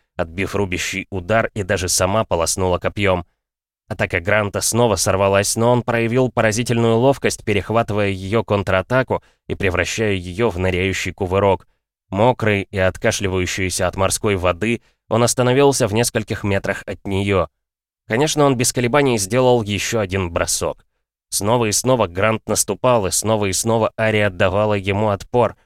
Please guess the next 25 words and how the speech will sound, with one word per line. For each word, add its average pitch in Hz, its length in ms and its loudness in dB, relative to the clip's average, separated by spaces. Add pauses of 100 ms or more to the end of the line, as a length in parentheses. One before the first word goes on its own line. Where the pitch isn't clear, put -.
(320)
С - 100 -8
каждой 107 340 -2
секундой 104 580 0
ей 92 220 -6
казалось, 90 440 0
что 90 240 0
она 90 180 0
понимает 95 480 0
больше, 104 420 -4 (320)
может 92 320 -2
просчитать 95 600 -4
чуть 80 320 -10
дальше 90 380 0
наперед. 90 540 -2 (440)
Широкоплечий 120 680 0
парень 139 340 2
не 117 100 2
поддавался 107 720 0
на 95 120 2
уловки, 113 500 2 (240)
но 107 140 2
он 107 120 2
тоже 98 320 -2
знал 98 360 2
это. 76 260 -8